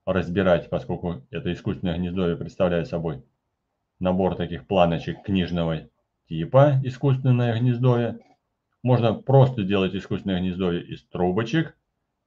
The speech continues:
нарезанных камыша и рогоза. Можно их даже вторично использовать после чистки, а можно новые запасать.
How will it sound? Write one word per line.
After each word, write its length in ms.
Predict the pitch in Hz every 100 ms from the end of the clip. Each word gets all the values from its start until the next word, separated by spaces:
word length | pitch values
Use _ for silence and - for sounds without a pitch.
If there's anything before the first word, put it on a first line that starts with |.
| _
нарезанных 520 | 110 120 110 120 117
камыша 720 | - 127 127 - 123 110 - _ _ _ _ _ _ _ _ _ _ _
и 60 | 113
рогоза. 840 | 117 120 117 123 117 117 113 - - _ _ _ _ _ _ _
Можно 280 | - 95 95
их 120 | 98
даже 220 | 92 90 87
вторично 500 | - 98 110 - 127
использовать 680 | - 139 123 123 117 113 - _
после 300 | - 101 113
чистки, 680 | 104 - 113 - 131 110 - _ _ _ _ _ -
а 60 |
можно 320 | 101 107 107
новые 580 | 104 104 107 104 104 101
запасать. 580 | 98 98 98 - 101 -